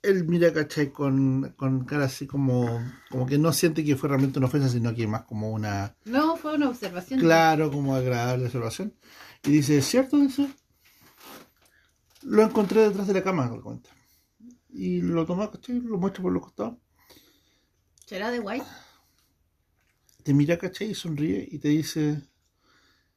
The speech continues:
Speaker 1: "Qué observadora eres". "Claro", dice, "de hecho, si no me equivoco, es el bastón de Elliot White". Y como que te lo muestra, y a ti se te viene a la mente el tiro de que las fotos que aparecía Elliot White en sus libros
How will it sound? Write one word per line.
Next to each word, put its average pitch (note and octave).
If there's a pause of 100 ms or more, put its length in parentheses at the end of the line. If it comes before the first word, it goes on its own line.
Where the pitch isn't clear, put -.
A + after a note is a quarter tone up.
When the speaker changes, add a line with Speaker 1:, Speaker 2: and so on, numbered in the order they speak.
(500)
Speaker 1:
"Qué F3+
observadora F3
eres". D3
"Claro", C4
dice, A#2+ (240)
"de D#3+
hecho, B2+ (380)
si -
no D#3+
me F3
equivoco, C3+
es D3
el C#3
bastón A2
de G2+
Elliot G2
White". C3+ (160)
Y B2
como A#2
que A#2+
te B2
lo B2
muestra, C3+ (460)
y C3+
a -
ti D#3
se -
te F#3
viene F#3
a F3+
la E3
mente D#3+
el C3
tiro D3+
de C3+
que B2
las -
fotos D#3
que -
aparecía A#2
Elliot A#2
White G#2+
en A2+
sus G#2+
libros B2